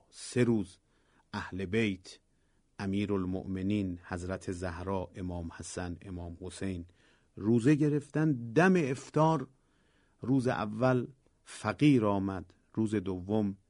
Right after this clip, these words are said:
مسکین آمد، روز سوم اسیر آمد و تمام محتوای سفره را انفاق کردند. ای سه شب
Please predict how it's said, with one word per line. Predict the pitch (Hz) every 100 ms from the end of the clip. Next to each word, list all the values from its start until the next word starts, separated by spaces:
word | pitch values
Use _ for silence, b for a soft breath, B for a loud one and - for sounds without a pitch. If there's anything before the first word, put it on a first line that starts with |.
| _
مسکین | 98 107 - - 147 135 104
آمد، | 95 92 90 85 _ _ -
روز | 113 107 101
سوم | 98 90 92 104 90 -
اسیر | - 120 - 170 180 165
آمد | 165 170 170 170 - _ _ b b b b b b b b 98
و | 120 131
تمام | - - - 131 139 160 185 190 190
محتوای | 180 151 135 - 135 139 180 202 185
سفره | 170 - 139 - 131 139
را | 123 110
انفاق | 101 92 - 110 92 -
کردند. | - 78 82 - 98 _ _ b b b b b b b -
ای | 113 110
سه | - -
شب | 147 - 101